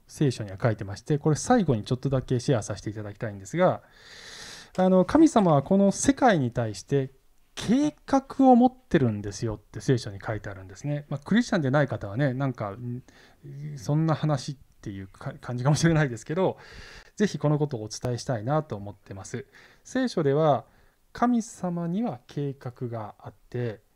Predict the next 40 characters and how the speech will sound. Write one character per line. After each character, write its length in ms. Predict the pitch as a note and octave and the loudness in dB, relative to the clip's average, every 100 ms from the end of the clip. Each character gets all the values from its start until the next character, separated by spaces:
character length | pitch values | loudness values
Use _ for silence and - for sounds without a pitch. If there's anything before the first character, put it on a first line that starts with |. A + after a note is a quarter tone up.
| _ _ _ _ _ | _ _ _ _ _
え 1400 | B2 A2 G#2+ G#2+ G2+ G2+ G2+ G2 G2 G2+ A2+ B2 C3 C#3 | -10 -8 -8 -10 -12 -14 -14 -14 -18 -20 -20 -20 -20 -20
ー、 20 | - | -10
こ 140 | C3+ | -6
の 280 | B2+ B2 B2 | -4 -4 -4
歴 240 | A#2+ - | -6 -8
史 140 | - C#3+ | -8 -6
を 80 | C3 | -6
導 440 | A#2+ - E3 F3 | -8 -8 -8 -8
い 40 | |
て 100 | A#2+ | -8
る 140 | G2+ F#2+ | -14 -16
ん 60 | |
だ 80 | F#2+ | -20
っ 20 | |
て 140 | G2 - | -20 -16
書 80 | A2+ | -16
い 80 | G2 | -14
て 100 | G#2 | -16
ま 120 | F#2+ | -18
し 80 | - | -10
て、 320 | D#3+ C#3+ A2 - _ - _ | -6 -4 -6 -18 _ -20 _
そ 220 | - G3 | -8 -2
れ 100 | A3 | 0
は 260 | A3+ A3+ - _ _ _ | 2 2 0 _ _ _
一 240 | - - | -8 -4
言 260 | C4 F#3+ A#2+ | -2 -2 -4
で 120 | G#2 | -6
言 120 | G#2 | -10
え 20 | |
ば、 320 | G2+ C#3 C3+ - _ _ _ _ _ _ _ _ - | -2 -2 -2 -6 _ _ _ _ _ _ _ _ -12
え 220 | A2 G#2+ | -10 -6
ー、 20 | |
人 460 | B2 F#3 A3+ A#3 A3+ | -4 -2 0 -2 -2
間 320 | A3 A3 G#3+ | -2 -2 -2
の 180 | G#3+ G#3+ _ | -2 -6 _
罪 460 | - - A#3+ A3+ D3 | -18 -4 -2 0 0
を 340 | A#2 G2+ F#2+ - _ _ _ - | -2 -6 -10 -16 _ _ _ -8
許 360 | B2 C3 F3+ | -4 0 0
し 140 | G3 - | -4 -6
て、 340 | C3 G#2+ | -8 -8